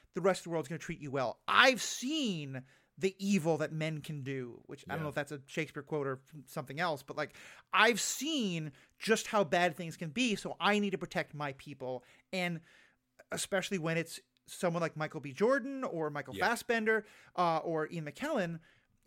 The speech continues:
Speaker 1: how can you not believe them, you know, 'cause they make the case so compellingly.
Speaker 2: Well, and this is another point that I make in my Batman article for The Folger, is that,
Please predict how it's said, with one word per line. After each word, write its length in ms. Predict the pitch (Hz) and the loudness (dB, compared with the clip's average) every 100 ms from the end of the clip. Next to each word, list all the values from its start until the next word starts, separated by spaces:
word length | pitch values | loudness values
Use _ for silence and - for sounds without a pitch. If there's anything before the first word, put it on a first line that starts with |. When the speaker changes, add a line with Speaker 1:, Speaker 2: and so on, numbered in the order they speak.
| _ - | _ -16
Speaker 1:
how 180 | - - | -12 -8
can 180 | 226 233 | -8 -4
you 60 | 226 | -2
not 220 | 226 294 | -2 -4
believe 280 | 139 123 117 | -10 -16 -18
them, 120 | 80 | -16
you 120 | 143 | -8
know, 100 | 151 | -8
'cause 120 | 160 | -6
they 100 | 165 | -4
make 200 | 160 165 | -2 -4
the 60 | - | -6
case 260 | - 240 - | -4 -4 -4
so 80 | |
compellingly. 540 | 156 151 208 226 - - _ _ | -10 -8 -8 -10 -16 -20 _ _
Speaker 2:
Well, 280 | 147 160 151 | 6 8 8
and 300 | 151 151 156 143 | 6 2 0 -6
this 180 | 139 156 | 2 2
is 120 | 147 139 | 2 -2
another 280 | 131 127 | 2 2
point 280 | 117 135 127 | 2 0 0
that 100 | 117 | 0
I 100 | 113 | 0
make 360 | 113 113 110 - | 2 2 0 -2
in 120 | 107 | -4
my 140 | 104 | -2
Batman 420 | 101 110 110 110 101 | -2 0 0 0 -2
article 360 | 98 101 104 | -2 -2 -4
for 140 | 95 98 | -6 -6
The 100 | 92 | -4
Folger, 520 | 135 156 156 107 98 | 0 0 0 -2 -2
is 360 | - 104 95 | -2 -6 -6
that, 360 | 98 104 98 - | -2 -2 -2 -6